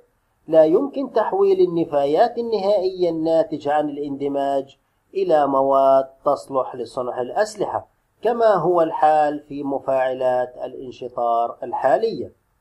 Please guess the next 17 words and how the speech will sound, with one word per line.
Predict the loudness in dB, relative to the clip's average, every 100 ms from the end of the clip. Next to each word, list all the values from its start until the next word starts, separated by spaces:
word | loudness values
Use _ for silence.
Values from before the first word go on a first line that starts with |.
| _ _ _ _ _ _ _ _ -2
وهناك | 0 0 -4 _ _ _ _ _ -6 0 0 0 0
بعض | 2 2 0
المخاوف | -2 -2 2 2 2 0
المحتملة | -6 -6 -8 -4 0 0 0 -2 -6 _
من | -6 -4
طاقة | 4 4 4 0
الاندماج | -6 -6 -8 -6 -4 -2 -2 -4 -8
النووي، | -8 0 2 4 2 0 -14 -6
ومنها | -2 0 0 4 4 4 2 _ _ _ -4
التريتيوم | -4 -4 -4 -4 -6 -6 -8 -6
غاز | 0 2 2 -2
خطير، | -8 -4 0 2 0 -2 _ _ _ _
وانطلاقه | 4 6 4 0 _ _ _ _ _ -14 -10 -8 -10 -8 -10 -4 0 4 4 4 -2 -2
يسبب | -8 -2 -2 -2 -6 -2
مخاطر | -2 2 2 2 0 2
على | 2 2 -2 0
الصحة. | -2 0 2 2 -2 -8